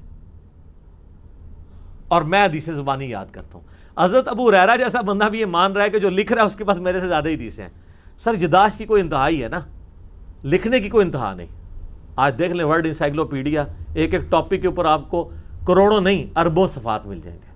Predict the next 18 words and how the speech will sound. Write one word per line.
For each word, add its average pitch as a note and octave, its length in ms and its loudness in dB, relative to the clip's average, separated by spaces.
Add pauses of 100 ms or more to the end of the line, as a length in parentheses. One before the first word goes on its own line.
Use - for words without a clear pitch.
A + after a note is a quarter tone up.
(1700)
सर, G#3 200 2
एक G#3+ 260 6
छोटी G3 280 4
सर्च F#3+ 260 2
मारे F#3 260 6
ना, A3+ 180 2 (300)
मिलियंस C4+ 680 6
में A3+ 440 4 (640)
आपको G3 280 6
सजेशंस F#3+ 460 0
नीचे F3+ 200 -2
Google D#3+ 260 2
में D#3 100 -4
खुल E3 200 -2
जाती D#3 220 -2
हैं, B2+ 80 -6
मिलियंस D#3+ 440 4
में। E2+ 120 -16